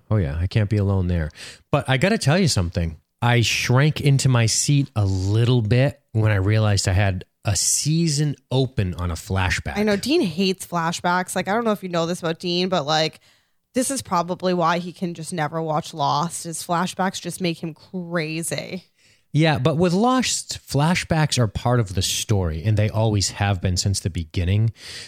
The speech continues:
Speaker 1: because the way they're telling that story isn't linear. So it kinda makes sense in Lost.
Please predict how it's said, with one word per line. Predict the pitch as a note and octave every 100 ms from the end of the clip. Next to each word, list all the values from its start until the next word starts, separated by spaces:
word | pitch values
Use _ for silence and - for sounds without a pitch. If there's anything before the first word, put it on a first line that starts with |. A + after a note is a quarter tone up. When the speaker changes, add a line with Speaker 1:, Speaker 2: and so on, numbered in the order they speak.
| -
Speaker 1:
because | C3+ C#3+ C3
the | A#2+
way | C3+
they're | B2+ A#2+
telling | B2 A#2+ A2
that | G#2 -
story | - - C3 A2 F#2+
isn't | G#2+ G2 F2
linear. | F#2 A2 G2 D#2+ D2
So | - B2+ B2
it | G#2
kinda | D3+ E3+
makes | D3+ A2+ -
sense | - B2 G#2+
in | F#2+ E2
Lost. | D2 D2+ - -